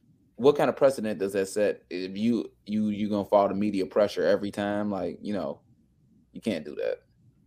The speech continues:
Leadership wise, he, he, he would be hurting his leadership. I mean, now if he gets new information, you know.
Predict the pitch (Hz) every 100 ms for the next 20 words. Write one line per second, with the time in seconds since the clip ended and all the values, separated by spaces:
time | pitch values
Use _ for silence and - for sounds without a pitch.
0 | _ _ _ _ _ _ - 120 120 90
1 | - - - 62 50 - 90 67 101 -
2 | - 107 120 104 104 95 87 87 95 78
3 | 78 73 64 90 110 104 104 107 110 113
4 | 120 123 117 95 113 120 - 101 113 117
5 | 101